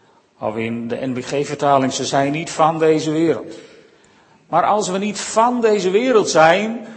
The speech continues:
wil dat nog niet zeggen dat we van de wereld zijn.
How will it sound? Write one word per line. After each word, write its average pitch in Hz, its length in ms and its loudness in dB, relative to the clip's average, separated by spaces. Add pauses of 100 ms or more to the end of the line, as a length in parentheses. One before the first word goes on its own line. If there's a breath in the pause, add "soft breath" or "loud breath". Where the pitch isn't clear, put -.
(100)
wil 190 200 2
dat 190 160 2
nog 165 180 2
niet 254 200 2
zeggen 190 460 2
dat 190 180 4
we 190 100 -4
van 190 280 4
de 190 80 8
wereld 247 400 6
zijn. 127 360 2